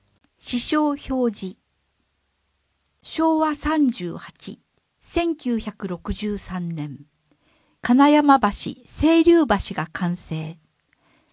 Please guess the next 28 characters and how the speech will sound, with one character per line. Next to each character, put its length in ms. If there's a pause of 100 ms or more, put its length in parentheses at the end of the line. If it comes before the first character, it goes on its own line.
(120)
写 180
真。 340 (1500)
金 300
山 320
橋、 400 (120)
清 400
流 260
橋 320
完 280
成、 420 (560)
か 120
っ 100
こ 140
金 300
山 280
橋 100 (500)
と 160
あ 100
り、 240 (460)
柳 280
瀬 200
川 260
に 160
架 140
け 160
ら 100
れ 140
た 240